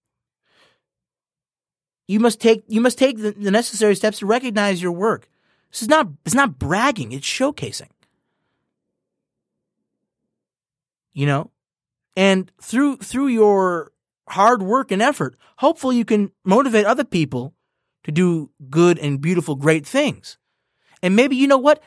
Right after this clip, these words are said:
Maybe you can help them. Maybe you can mentor them. Maybe you can help them have a positive self-image of themselves and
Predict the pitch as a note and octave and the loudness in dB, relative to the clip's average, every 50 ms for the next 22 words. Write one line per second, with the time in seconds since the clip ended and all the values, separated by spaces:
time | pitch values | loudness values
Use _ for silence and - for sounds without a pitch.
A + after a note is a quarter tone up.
0 | _ - G3 A3+ B3+ B3 A#3+ A#3+ A#3 A3+ G3 F#3 G#3 A3 G#3+ - - C3 B2 D#3 | _ -4 0 0 0 0 0 -4 -4 -4 -2 2 2 2 2 0 -4 -8 -6 -4
1 | F#3+ A3+ G#3 - G3+ F#3+ G3 G#3 A3 - F3+ D3 A2+ G2+ - _ _ _ _ _ | -2 -2 -2 -2 -2 0 0 0 2 2 0 -2 -2 -4 -16 _ _ _ _ _
2 | _ _ _ _ _ _ _ _ _ _ _ _ _ _ _ _ _ _ _ _ | _ _ _ _ _ _ _ _ _ _ _ _ _ _ _ _ _ _ _ _
3 | - D#3+ F#3+ G#3 A3+ G3+ - G3 G3 G3 G#3 G#3 G#3 - G3+ F#3 F3+ F3+ F3+ F3 | -6 -4 -2 -2 -2 -4 -6 -4 -2 0 0 0 0 -2 -2 -2 0 0 -2 0
4 | E3+ E3+ E3 - - - F#3 F#3+ G3 F#3 F3+ F#3 E3+ - - G3+ F#3+ F3+ - - | 0 -2 -2 -2 -2 0 2 2 2 2 0 -2 -2 -2 0 0 0 0 0 0
5 | G#3+ A3+ A3+ G#3+ F#3+ D3+ - D#3+ C#3 C3 C3+ B2 A2+ - - G2 G#2 - _ _ | 0 2 4 4 2 0 -2 -6 -6 -6 -8 -10 -12 -12 -16 -16 -18 -20 _ _
6 | _ _ _ _ _ _ _ _ _ _ _ - D#3 D#3+ D#3 | _ _ _ _ _ _ _ _ _ _ _ -10 -8 -8 -8